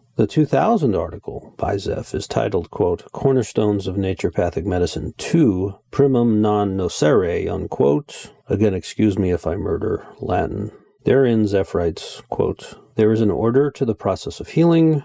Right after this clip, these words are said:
referred to in naturopathic medicine as the therapeutic order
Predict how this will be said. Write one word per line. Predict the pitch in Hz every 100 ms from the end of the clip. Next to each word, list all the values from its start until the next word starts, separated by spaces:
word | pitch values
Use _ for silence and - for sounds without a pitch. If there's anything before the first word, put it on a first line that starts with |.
| _ -
referred | - - 131 123
to | 127 120
in | 107 107
naturopathic | 104 101 - 95 90 92
medicine | 92 95 - 90
as | - 107 95 101
the | 107
therapeutic | 98 90 82 - - -
order | 127 127 127 131